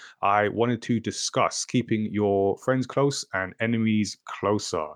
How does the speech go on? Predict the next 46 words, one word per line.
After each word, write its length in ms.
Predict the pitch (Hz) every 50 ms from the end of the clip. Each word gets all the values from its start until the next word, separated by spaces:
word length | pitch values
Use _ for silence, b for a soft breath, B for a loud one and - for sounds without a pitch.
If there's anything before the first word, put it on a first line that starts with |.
| _ _ _ _ _ _ -
So 160 | - 107 113
this 140 | 131 135 -
is 100 | 127 120
a 100 | 113 110
tip 360 | - - - 131 131 - _ -
which 280 | 104 104 95 - -
Tazzy 400 | - - 107 98 101 98 98 95
might 180 | 95 92 90 87
not 100 | 87 95
like, 200 | 101 98 92 - - -
but 200 | 107 98 85 - b b b b b
it's 120 | 107 87
about 200 | 110 127 143 135
the 120 | 131 123 - -
execution 760 | - 120 - - - - - 120 110 104 - - 90 80 78 - -
of 140 | 95 90 -
the 140 | - 98 92
fake 360 | - - - 113 107 - - _ _ -
ally 320 | 98 98 98 92 90 90 - -
character 560 | - - 98 90 87 - - - 92 87 85 - _ _ _ _ _ _ -
Ishmael, 560 | 98 - - - 87 82 80 78 80 - _ _ _ _ _ _ -
who 320 | 120 113 107 107 107 107
turns 340 | - - - 147 139 127 113
on 200 | 120 113 113 95
Adriana 540 | 101 104 - 107 104 101 98 98 98 95 92 - _ _ _ _ -
and 160 | 92 90 85
kidnaps 540 | - - - 113 101 101 98 95 - - - -
Amon 360 | 101 104 98 95 92 92 87 85
in 120 | - 95 -
order 340 | - 117 113 107 104 104 101
to 120 | - - -
get 160 | - 95 - -
the 60 | -
crown 360 | - - - 98 95 90 85 - -
of 160 | 90 87 85
Sabak. 440 | - - - 87 - 85 82 - - - _ _ _ _ _ _ b
So 160 | b - 110
as 160 | 120 131 135 -
with 200 | 135 131 117 104
many 220 | 123 139 131 120
of 80 | 110 98
the 60 | 101
characters 680 | - - 101 95 92 90 - 101 98 98 87 - - -
in 100 | - 101
this 140 | 98 95 -
film, 400 | - - 104 98 95 95 98